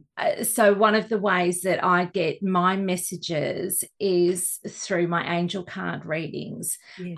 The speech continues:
Speaker 1: Um, and that's one way I get that intuitive guidance. Another, another thing, example for me is numbers, that I notice numbers, like, daily. They, they
Speaker 2: Yeah.
Speaker 1: come up for me daily. And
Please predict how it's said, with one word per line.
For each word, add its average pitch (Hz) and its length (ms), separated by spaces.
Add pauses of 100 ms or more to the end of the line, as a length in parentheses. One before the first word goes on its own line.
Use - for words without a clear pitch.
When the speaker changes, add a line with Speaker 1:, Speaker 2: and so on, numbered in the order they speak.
Speaker 1:
Um, 170 300
and 180 160
that's - 260
one 180 200
way 170 200
I 165 160
get 180 220
that 170 160
intuitive 175 640
guidance. 170 680
Another, 175 580
another 180 400
thing, 175 560
example 170 560
for 175 180
me 170 560
is 175 400 (360)
numbers, 175 840 (160)
that 175 340
I 175 140
notice 170 600
numbers, 165 880
like, 160 380 (560)
daily. 160 720
They, 165 320
they 165 180
Speaker 2:
Yeah. - 80
Speaker 1:
come 175 200
up 165 220
for - 160
me 156 200
daily. 147 640
And 175 420